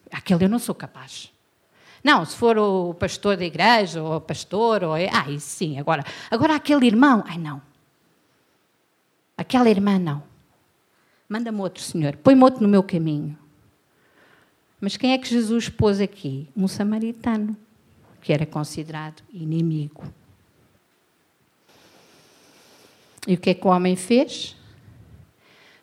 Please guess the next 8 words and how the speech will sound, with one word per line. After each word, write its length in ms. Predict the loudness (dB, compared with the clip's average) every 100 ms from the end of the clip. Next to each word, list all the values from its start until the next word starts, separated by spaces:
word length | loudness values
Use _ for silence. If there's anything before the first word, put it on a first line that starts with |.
| _
Tornou-se 760 | -2 0 2 0 -2 -6 -10 -14 _ _ _ -10
próximo. 540 | -8 -8 -10 -12 -16 -18 _ _ _ _
Para 160 | 0 2
já, 340 | 2 0 -2 -10 _ _ -2
teve 220 | -2 -2
que 80 | -14
se 120 | -12
baixar, 400 | -12 -12 -14